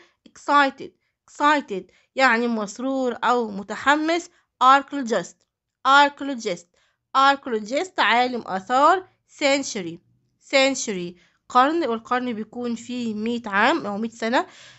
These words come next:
هنا lava، lava حمم بركانية. mud flow، mud flow تدفق الطين. arch، arch معناها قوس.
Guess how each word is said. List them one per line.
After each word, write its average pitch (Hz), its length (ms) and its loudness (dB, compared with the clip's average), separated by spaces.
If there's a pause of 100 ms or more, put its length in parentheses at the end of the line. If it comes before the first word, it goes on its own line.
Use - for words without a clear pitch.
(140)
هنا 262 280 -2
lava، 240 640 2 (440)
lava 240 560 4 (240)
حمم 220 520 -4
بركانية. 233 880 -2 (400)
mud 262 240 2 (200)
flow، 214 360 0 (580)
mud 254 240 2 (240)
flow 302 440 0
تدفق 233 560 -6
الطين. 339 600 -2 (300)
arch، 233 580 4 (460)
arch 233 500 0 (300)
معناها 220 680 -2
قوس. 262 520 0